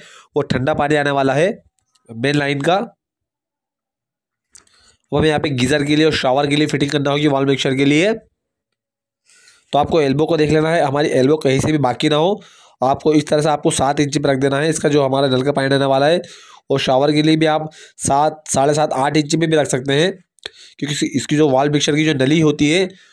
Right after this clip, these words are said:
वो थोड़ी एडजस्ट होती है, आप उसको छोटी बड़ी कर सकते हैं। तो आप इसको साढ़े सात इंच पर भी रख सकते हैं। और जो हमारा जो साइड का पानी आता है गीज़र का, आपको उसको ज़्यादा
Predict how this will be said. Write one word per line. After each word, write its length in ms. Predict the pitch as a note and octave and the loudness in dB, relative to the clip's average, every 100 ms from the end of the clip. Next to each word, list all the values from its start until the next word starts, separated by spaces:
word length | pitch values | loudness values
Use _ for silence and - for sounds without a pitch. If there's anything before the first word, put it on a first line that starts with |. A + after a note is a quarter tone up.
| _ _ _ _ - | _ _ _ _ -2
वो 60 | C#3+ | 0
थोड़ी 180 | D3+ | 2
एडजस्ट 380 | D3 C3 C3+ D#3+ | 2 0 0 2
होती 260 | D3 C#3+ C#3+ | 0 2 2
है, 280 | E3+ F#3+ - | 2 -2 -4
आप 180 | B2+ C3+ | -2 -2
उसको 160 | D3 D#3 | 0 0
छोटी 260 | C#3+ D3+ | 0 0
बड़ी 180 | D3+ D3 | 0 0
कर 120 | D3 | 0
सकते 280 | C3 B2+ C#3 | -2 -2 -2
हैं। 320 | E3 G#3+ A3 _ _ _ _ _ _ _ _ _ _ - _ _ _ - | 0 -2 -6 _ _ _ _ _ _ _ _ _ _ -20 _ _ _ -4
तो 60 | |
आप 140 | C3+ C#3+ | -2 -2
इसको 160 | D3+ | -2
साढ़े 220 | D#3+ C3 D3 | 0 0 -2
सात 200 | D3 D3 | 0 -2
इंच 160 | D3 | -2
पर 160 | D3+ D3+ | -2 0
भी 80 | D#3 | 0
रख 140 | C3+ | -2
सकते 280 | C3+ - D3+ | -4 -2 0
हैं। 300 | F#3 A3 - _ _ _ _ _ _ _ _ _ _ _ _ _ _ _ _ _ _ _ _ _ _ _ _ _ - _ _ _ | 0 -4 -12 _ _ _ _ _ _ _ _ _ _ _ _ _ _ _ _ _ _ _ _ _ _ _ _ _ -20 _ _ _
और 100 | C#3 | 0
जो 200 | C#3+ D#3 | 2 2
हमारा 240 | C3+ D3 D#3 | 2 0 0
जो 80 | D#3+ | 0
साइड 280 | D3+ C#3+ D3 | 0 -2 -2
का 80 | |
पानी 200 | D3+ D3 | -2 -2
आता 100 | D3 | -2
है 80 | D#3 | -2
गीज़र 240 | B2+ C#3 D3 | 0 0 0
का, 140 | D#3+ E3+ - - - | 0 -2 -8 -20 -4
आपको 300 | C3 C#3+ D#3+ | -2 0 0
उसको 300 | D3+ - E3 | 0 2 0
ज़्यादा 540 | C#3+ C3+ C3+ D#3 E3 | 2 0 2 0 0